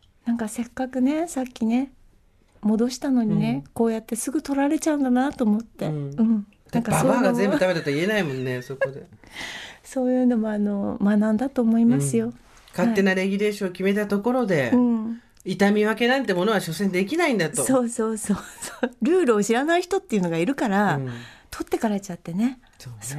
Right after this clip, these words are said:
Speaker 1: うそう。
Speaker 2: かわいそうだったね、ちょっとね、それは。
Speaker 1: うん。でもすごい、あの、楽しかったです。
Speaker 2: 読み聞かせ、あの、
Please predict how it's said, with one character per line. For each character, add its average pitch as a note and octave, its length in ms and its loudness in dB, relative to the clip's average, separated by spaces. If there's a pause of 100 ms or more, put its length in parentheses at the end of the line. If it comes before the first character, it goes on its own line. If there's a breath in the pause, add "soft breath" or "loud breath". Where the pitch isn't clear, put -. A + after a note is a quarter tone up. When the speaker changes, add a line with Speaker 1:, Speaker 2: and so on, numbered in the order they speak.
(120)
Speaker 1:
う G3+ 40 -6
そ G#3+ 260 -4
う。 A3+ 100 -8
Speaker 2:
か D3+ 200 -10
わ D#3+ 60 -4
い E3 60 -4
そ E3+ 140 -6
う - 20 -2
だ C#3 80 -4
っ - 40 -12
た B2+ 100 -14
ね、 C#3 80 -8
ち C#3 100 -8
ょ - 20 -4
っ - 40 -8
と - 180 -16
ね、 A#2+ 80 -10
そ G3 140 -4
れ G#3+ 80 6
は。 G#3 120 2
Speaker 1:
う - 20 2
ん。 G#3 180 -2
で A3 180 0
も G3 160 2
す - 160 -14
ご A3+ 180 0
い、 G#3+ 60 -2
あ G#3 80 -2
の、 G3+ 420 -2
楽 A3 240 0
し - 100 -8
か A#3 120 -8
っ A3+ 80 -10
た G3 100 -12
で F#3+ 120 -6
す。 G3 320 -8 (200)
Speaker 2:
読 A3+ 160 2
み F4 120 -4
聞 - 120 -18
か G4 160 0
せ、 F4 300 -4 (120)
あ A#3+ 140 -2
の、 C4 160 0